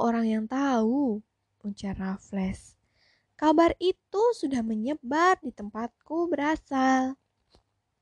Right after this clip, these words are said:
"Siapa yang menyebarkan omong kosong itu?"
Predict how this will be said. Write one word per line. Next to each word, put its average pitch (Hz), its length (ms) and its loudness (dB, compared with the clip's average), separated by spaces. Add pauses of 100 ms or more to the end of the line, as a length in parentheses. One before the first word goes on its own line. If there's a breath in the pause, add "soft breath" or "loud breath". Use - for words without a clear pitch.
(560)
"Siapa - 480 2 (160)
yang 370 80 0
menyebarkan 254 560 2
omong 359 320 4
kosong 247 320 -4
itu?" 330 560 4